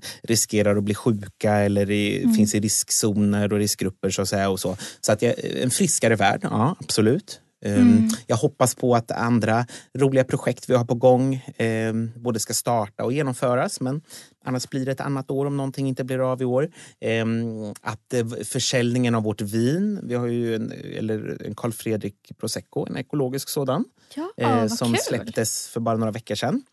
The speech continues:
Speaker 2: Mm.
Speaker 1: Eh, men det har gått väldigt, väldigt bra. Eh,
Speaker 2: Mm.
Speaker 1: väldigt bra, jättekul. Så folk tycker om den. Det är inte bara nyhetens behag och Carl Fredrik Prosecco, utan väldigt, väldigt många tycker om den och beställer om den. Så nu
Speaker 2: Mm.
Speaker 1: är den snart ordinarie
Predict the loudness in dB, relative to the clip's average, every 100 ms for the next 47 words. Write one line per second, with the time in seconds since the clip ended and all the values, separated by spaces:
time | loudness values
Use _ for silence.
0 | -6 0 2 4 4 4 4 2 0 -2
1 | -2 -4 -6 -2 0 0 -2 -4 -2 -2
2 | -2 -4 0 0 0 -6 _ -8 -2 2
3 | 4 2 0 -2 -2 0 0 0 -4 -6
4 | -6 -2 0 -2 -6 -16 -2 2 2 0
5 | -2 -2 -2 0 2 4 4 4 2 0
6 | 2 2 4 4 2 0 -8 -16 -18 -20
7 | -8 0 2 2 0 0 2 2 4 6
8 | 6 4 0 -4 -6 -2 0 0 -2 -6
9 | -6 -4 -2 -2 -2 -4 -4 -2 -2 -2
10 | -2 -2 -2 -2 -2 -4 -8 -8 -4 -2
11 | -2 -2 -4 -4 -6 -2 -2 0 0 -2
12 | -2 -4 -4 0 2 2 0 -4 -4 -6
13 | -8 -8 -6 -4 -4 -4 -4 -4 -6